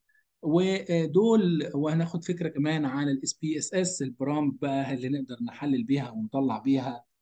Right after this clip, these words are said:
نتائج البحث بتاعنا. قبل ما نروح للفصل العاشر اللي بنعمل فيه الكونكلوجن اللي فيها الريسيرش فايندينجز وريكومنديشن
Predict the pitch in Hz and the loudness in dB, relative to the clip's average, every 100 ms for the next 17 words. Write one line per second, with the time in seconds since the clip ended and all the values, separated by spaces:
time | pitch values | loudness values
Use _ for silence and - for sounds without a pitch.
0 | _ _ 113 110 110 - 131 120 - 110 | _ _ -6 -4 -4 -2 -2 -4 -6 -12
1 | 101 147 143 - _ - 196 196 196 196 | -8 -6 -6 -10 _ -2 -2 -2 -4 -6
2 | _ _ - 269 277 202 180 185 165 147 | _ _ -2 4 6 6 4 2 0 0
3 | 180 170 139 135 156 165 165 156 120 123 | 0 -2 0 0 2 0 0 -4 -4 -4
4 | 151 165 151 127 - 151 156 - _ _ | 2 2 2 0 0 0 0 -2 _ _
5 | 120 - 135 - 147 170 165 151 147 139 | -10 -2 -2 2 6 8 6 4 2 0
6 | 131 127 127 135 160 151 147 143 135 123 | 0 0 0 -2 0 2 2 -2 -2 -2
7 | 117 156 156 151 - 151 147 143 143 139 | -2 0 0 0 -4 -2 0 2 2 0
8 | - 131 139 135 135 120 120 117 - 120 | -2 -2 0 2 0 -2 -6 -6 -4 -2
9 | 110 135 131 127 123 123 120 | 2 2 2 0 -2 -2 -6